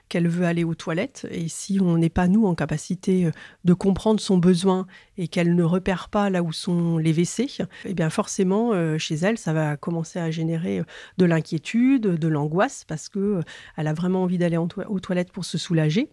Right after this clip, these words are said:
Et si nous, euh, en tant qu'intervenants qui accompagnent cette personne, on n'a pas cette capacité à repérer ce besoin-là, eh bien, du coup, derrière, ça peut créer vraiment, euh, une inquiétude, une angoisse, et à un moment, ce qu'on pourrait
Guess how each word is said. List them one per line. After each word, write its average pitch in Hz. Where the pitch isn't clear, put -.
Et 202
si 208
nous, 240
euh, 170
en 196
tant 180
qu'intervenants 180
qui -
accompagnent 175
cette 170
personne, 190
on 175
n'a 160
pas 220
cette 180
capacité 170
à 170
repérer 190
ce -
besoin-là, 165
eh 180
bien, 160
du 156
coup, 254
derrière, 175
ça -
peut 208
créer 190
vraiment, 196
euh, 175
une 170
inquiétude, 180
une 180
angoisse, 180
et 180
à 156
un 156
moment, 180
ce -
qu'on 180
pourrait 202